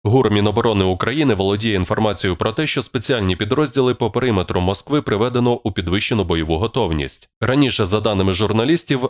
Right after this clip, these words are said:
вісімнадцятитисячний підрозділ почав блокувати виїзди і проводити арешти в російській столиці. одоп, підрозділ внутрішньої охорони швидкого реагування М В С, який у воєнний час відповідає за охорону держоб'єктів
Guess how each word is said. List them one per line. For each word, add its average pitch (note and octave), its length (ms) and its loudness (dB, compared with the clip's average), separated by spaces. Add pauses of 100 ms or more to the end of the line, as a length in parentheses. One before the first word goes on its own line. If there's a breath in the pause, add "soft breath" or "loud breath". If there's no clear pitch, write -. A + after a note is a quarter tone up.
вісімнадцятитисячний B2 1120 0
підрозділ B2+ 580 0
почав - 300 -2
блокувати G2+ 520 -2
виїзди A2+ 500 0
і G#2 60 -4
проводити G2+ 600 0
арешти A#2 380 -2
в G2 60 -6
російській F2 460 -4
столиці. G#2+ 560 -2 (180)
одоп, D3+ 400 0 (160)
підрозділ A2+ 600 2
внутрішньої G2+ 600 0
охорони G2 400 0
швидкого G2 460 0
реагування F#2 540 0
М F2 120 -2
В F#2 40 0
С, C#3+ 320 -4
який G#2 340 -2
у F2+ 60 2
воєнний F#2+ 360 0
час G2+ 260 -4
відповідає G2 540 -2
за F2+ 120 -2
охорону F#2 420 0
держоб'єктів F#2 760 -4